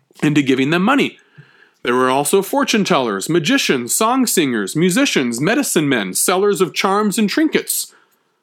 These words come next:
As you ascended the mountain, you could be, you know, these are informal taxes of many different sorts that would, uh, uh, exert an attraction, an allure, especially for someone who had never been out of their village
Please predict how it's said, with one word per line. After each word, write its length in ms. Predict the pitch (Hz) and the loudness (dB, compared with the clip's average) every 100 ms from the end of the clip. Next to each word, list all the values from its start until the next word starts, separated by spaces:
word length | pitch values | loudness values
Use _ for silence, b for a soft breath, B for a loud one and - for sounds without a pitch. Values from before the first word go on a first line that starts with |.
| _ _ | _ _
As 220 | 147 143 | -4 0
you 80 | 160 | 0
ascended 380 | 143 185 185 185 | 0 2 2 2
the 60 | 208 | 0
mountain, 320 | 277 147 131 | 0 -2 -4
you 40 | |
could 160 | 143 151 | -2 0
be, 220 | 175 B B B | -2 B B B
you 80 | 165 | 0
know, 40 | |
these 160 | 156 175 | 2 2
are 260 | 175 - _ 220 | 0 -2 _ 0
informal 640 | 233 240 226 208 190 180 | 0 0 0 2 2 0
taxes 800 | - 240 254 - 165 117 - - 156 | -2 -2 -2 -2 -2 0 -2 -4 -4
of 160 | 147 | -2
many 320 | 147 226 254 214 | 2 2 4 2
different 360 | 196 185 160 | 0 0 -4
sorts 580 | - 185 131 - - B B B B _ | 0 0 0 -4 -6 B B B B _
that 220 | 151 147 147 | -4 -2 -2
would, 240 | 139 131 | -2 -2
uh, 400 | 147 135 131 131 - | 0 0 0 -2 -4
uh, 800 | 151 135 123 123 120 117 113 113 - | -4 -2 -2 -2 -4 -4 -6 -4 -4
exert 420 | 151 131 202 - | -2 2 2 2
an 80 | 139 | 0
attraction, 720 | 131 - 202 202 - 107 98 | -2 -2 -2 -2 -4 -4 -4
an 60 | 143 | -2
allure, 500 | 151 175 220 120 90 | 0 2 2 2 -2
especially 600 | 104 - - 220 170 156 | -4 -4 -2 -2 -2 -2
for 140 | 147 | -2
someone 380 | 147 139 127 131 | -4 -4 -4 -4
who 100 | 131 | -2
had 100 | 127 | -2
never 280 | 113 113 117 | -2 -4 -4
been 180 | 113 104 | -4 -6
out 160 | 98 | -4
of 80 | 101 | -4
their 140 | 101 95 | -6 -6
village 500 | 92 87 87 - | -6 -6 -6 -8